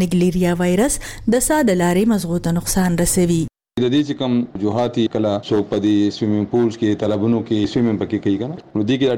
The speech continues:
Speaker 2: ډایوینګ چې وکړي، نو دې دا ډایوینګ سره دا سپګمې وغیره چې کوم دي، د دې په ایریا په روټ باندې ډایرکټ د اوبو سپګمو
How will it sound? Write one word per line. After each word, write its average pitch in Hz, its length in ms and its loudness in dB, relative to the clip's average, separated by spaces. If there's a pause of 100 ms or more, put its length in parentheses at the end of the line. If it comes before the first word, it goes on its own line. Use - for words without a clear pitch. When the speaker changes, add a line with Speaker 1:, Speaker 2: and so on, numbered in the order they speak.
Speaker 2:
ډایوینګ 135 360 0
چې 135 100 -4
وکړي، 143 240 0
نو 117 120 0
دې 131 100 2 (160)
دا 110 80 2 (300)
ډایوینګ 120 360 0
سره 110 260 0
دا 104 140 2
سپګمې 104 580 -2
وغیره 113 320 0
چې 107 100 -8
کوم 107 180 -2
دي، 123 60 0 (400)
د - 20 -10 (100)
دې 147 160 2
په 120 40 -4 (120)
ایریا 123 260 0
په 113 80 0
روټ 120 180 0
باندې 110 220 -2
ډایرکټ 110 320 0
د 104 100 2
اوبو 110 280 0
سپګمو 104 340 -2